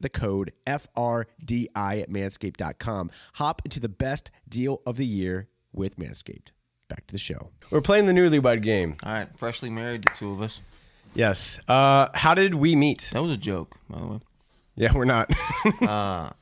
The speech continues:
Speaker 2: how did we meet?
Speaker 1: Yeah. Alex,
Speaker 2: You
Speaker 1: we framed up good? Kinda looks more towards
Speaker 2: Oh, it's
Speaker 1: focused on
Speaker 2: centered
Speaker 1: Nick.
Speaker 2: on me for sure.
Speaker 1: <laughs> It looks like it's definitely right on. Hey, thank you. All right, how do we meet?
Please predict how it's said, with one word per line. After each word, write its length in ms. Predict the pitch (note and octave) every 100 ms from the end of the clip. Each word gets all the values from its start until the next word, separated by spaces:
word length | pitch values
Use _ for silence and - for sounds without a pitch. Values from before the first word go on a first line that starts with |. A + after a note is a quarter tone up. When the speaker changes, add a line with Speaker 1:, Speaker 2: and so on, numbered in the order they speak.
| _ -
Speaker 2:
how 180 | C3
did 140 | C#3+ B2+
we 120 | B2
meet? 340 | G#2+ G#2+ G2+ -
Speaker 1:
Yeah. 360 | F#2 F2+ D#2+ - _ _ _ _ _ _ _ _ _ _ _ A#2+
Alex, 220 | C3 B2
Speaker 2:
You 60 | E3+
Speaker 1:
we 20 |
framed 280 | D#3 C#3 C3+
up 100 | C#3
good? 220 | D#3+ E3 D#3+ _ _ _ _ _ _ -
Kinda 180 | B2+ B2
looks 180 | A2 -
more 300 | G2+ G#2+ G#2+
towards 460 | A2 G#2 F2+ - -
Speaker 2:
Oh, 60 | F#2
it's 80 | G2
Speaker 1:
focused 300 | A#2 G#2+ G2+
on 40 | C3
Speaker 2:
centered 180 | A2
Speaker 1:
Nick. 120 | G2 F#2
Speaker 2:
on 120 | G2
me 160 | G2+
for 180 | G2+ - -
sure. 340 | - F2 D#2+ -
Speaker 1:
<laughs> 60 |
It 100 | A#2
looks 360 | A2+ - - -
like 160 | -
it's 160 | D#3+ -
definitely 380 | - D#3 A#2 A2
right 200 | G#2 G2
on. 200 | F#2+ F#2+ - - - - _ _ _ _ -
Hey, 120 | F#2
thank 280 | - G2+ F#2
you. 140 | E2+ D#2+ -
All 80 | G#2
right, 80 |
how 100 | G#2
do 80 | B2+
we 80 | B2
meet? 260 | A#2 A2